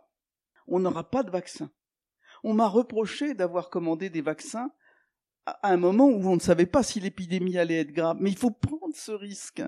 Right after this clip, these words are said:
Parce que des vaccins, il n'y en aura pas pour tout le monde. L'industrie pharmaceutique n'est pas outillée pour produire des milliards de doses.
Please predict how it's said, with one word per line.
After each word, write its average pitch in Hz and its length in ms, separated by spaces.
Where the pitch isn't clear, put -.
Parce - 140
que - 80
des 240 160
vaccins, 196 380
il - 20
n'y 294 60
en 214 100
aura 165 180
pas 240 140
pour - 220
tout 214 100
le 214 80
monde. 254 480
L'industrie 196 460
pharmaceutique 185 640
n'est 190 100
pas - 300
outillée 247 520
pour 233 200
produire 175 380
des 175 100
milliards 165 400
de 147 140
doses. 143 440